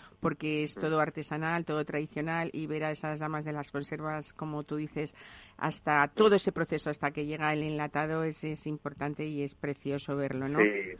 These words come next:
Speaker 2: sí, sí.
Speaker 1: Y ahora,
Speaker 2: Sí,
Speaker 1: y,
Speaker 2: la
Speaker 1: y es
Speaker 2: verdad.
Speaker 1: cuando además nos damos cuenta de cuando tenemos una anchoa, mm, pues eso, premium, de calidad, eh, y vemos ese proceso de cerca, es cuando nos damos cuenta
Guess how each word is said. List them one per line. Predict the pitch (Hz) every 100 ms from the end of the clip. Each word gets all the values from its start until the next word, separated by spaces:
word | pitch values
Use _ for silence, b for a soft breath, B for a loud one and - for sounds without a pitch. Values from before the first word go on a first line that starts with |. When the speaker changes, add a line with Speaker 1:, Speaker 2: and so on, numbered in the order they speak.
| -
Speaker 2:
sí, | 92 87 - - -
sí. | 90 87 - -
Speaker 1:
Y | 190
ahora, | 185 226
Speaker 2:
Sí, | 226
Speaker 1:
y, | 208
Speaker 2:
la | 190
Speaker 1:
y |
es | 247
Speaker 2:
verdad. | 220
Speaker 1:
cuando | 285 269
además | 254 262
nos | 262 240
damos | 247 240
cuenta | 240 247 254
de | 233
cuando | 202 180
tenemos | 180 185 208
una | 240 220
anchoa, | 208 - 220 214 214 -
mm, | 180 170
pues | 151 147
eso, | 151 143
premium, | 139 180 180 160 156
de | 156 156
calidad, | 156 156 170 196 B B B -
eh, | 156 156 151 151 147 147 143 -
y | 175 165
vemos | 170 180 170
ese | 160
proceso | - 160 156 160
de | 151
cerca, | 165 151 170
es | -
cuando | 156 151
nos | 143
damos | 151 156
cuenta | - 151 151 160